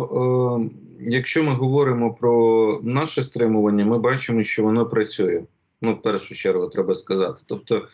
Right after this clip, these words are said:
ми тримаємо Бахмут під обстрілами кілька місяців і доволі таки інтенсивними наступальними діями, але наші герої справляються.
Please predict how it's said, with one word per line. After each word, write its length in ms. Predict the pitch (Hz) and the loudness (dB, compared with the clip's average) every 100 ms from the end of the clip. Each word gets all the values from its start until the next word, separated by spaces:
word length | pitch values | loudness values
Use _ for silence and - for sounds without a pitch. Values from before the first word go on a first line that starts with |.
| - - - - | -20 -20 -8 -2
ми 140 | 143 | -2
тримаємо 600 | 151 147 156 147 139 131 | 0 0 0 0 0 0
Бахмут 500 | 123 123 139 160 156 | 0 -2 0 0 0
під 160 | 123 110 | -4 0
обстрілами 840 | 135 - 117 113 107 107 107 104 | -2 -2 0 2 2 0 0 0
кілька 360 | 98 127 117 113 | -2 -2 0 0
місяців 800 | 110 139 - 120 - 104 95 - | 0 -2 -4 -6 -2 -2 0 -2
і 340 | 110 107 98 - _ _ _ | 0 2 0 -8 _ _ _
доволі 420 | 98 117 135 127 | -4 0 2 0
таки 260 | 110 113 120 | -2 -4 -2
інтенсивними 840 | 120 113 120 107 - 117 110 107 | -2 0 -2 0 0 2 2 2
наступальними 760 | 104 104 113 110 107 110 107 107 | 0 -2 -4 -2 0 0 0 0
діями, 480 | 107 151 156 117 104 | 0 0 2 0 0
але 140 | 107 | 2
наші 380 | 113 110 - 107 | 0 -2 -4 -2
герої 380 | 107 117 139 120 | 0 2 0 -2
справляються. 840 | - 113 113 113 92 85 - - | -2 -2 0 0 -2 -6 -12 -16